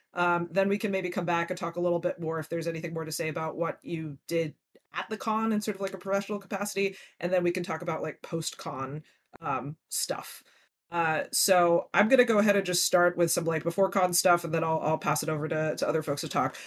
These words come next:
Uh, so one of the things that was brought up was, uh, business cards. Um, yeah, a hundred percent. Business cards seem to be a thing.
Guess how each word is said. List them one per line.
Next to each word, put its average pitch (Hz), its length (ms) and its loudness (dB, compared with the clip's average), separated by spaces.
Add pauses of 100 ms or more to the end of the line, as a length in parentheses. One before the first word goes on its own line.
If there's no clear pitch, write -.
(200)
Uh, 165 140 8
so 208 100 6
one 226 120 10
of 233 80 8
the 233 40 2
things 220 120 6
that 196 100 4
was 175 140 -2
brought 180 180 4
up 175 100 2
was, 165 240 -2
uh, 156 180 0
business 196 340 -2
cards. 277 480 0
Um, 165 280 0
yeah, 147 240 0
a 156 60 -4
hundred 185 160 -2
percent. 220 460 2 (180)
Business 196 300 0
cards 208 260 2
seem 214 160 0
to 202 100 -4
be 196 140 2
a 175 140 -2
thing. 339 420 2